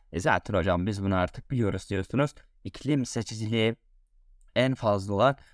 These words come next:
ve üretim alanı en dar olan tarım ürünlerinden birisi de çay. Bunu da doğrudur diyeceğiz. Geldik onuncu sorumuza. Yine haritalı bir soru. Nasıl gidiyor arkadaşlar? İnşallah iyi gidiyordur.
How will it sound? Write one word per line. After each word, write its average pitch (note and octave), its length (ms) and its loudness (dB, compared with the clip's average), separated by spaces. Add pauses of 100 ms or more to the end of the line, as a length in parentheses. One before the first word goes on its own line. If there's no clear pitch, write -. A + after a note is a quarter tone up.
ve G2 100 0
üretim A2+ 380 -2
alanı A#2 360 0
en D3 360 -2
dar C3 320 0
olan G2 320 0
tarım B2+ 300 -2
ürünlerinden F#2+ 580 0 (300)
birisi C3+ 260 -2
de F#2+ 100 -6
çay. C#3+ 300 0 (200)
Bunu G2+ 180 -4
da F#2 180 -2 (140)
doğrudur A2+ 600 -2
diyeceğiz. - 520 -12 (1400)
Geldik C#3 560 0
onuncu C3 340 2
sorumuza. B2+ 600 2
Yine B2 160 0
haritalı A#2 420 0
bir A2+ 100 0
soru. B2+ 440 0
Nasıl A#2 220 0
gidiyor A2 200 4
arkadaşlar? G#2 560 2
İnşallah G#2+ 340 2
iyi A2 180 0
gidiyordur. G#2 400 0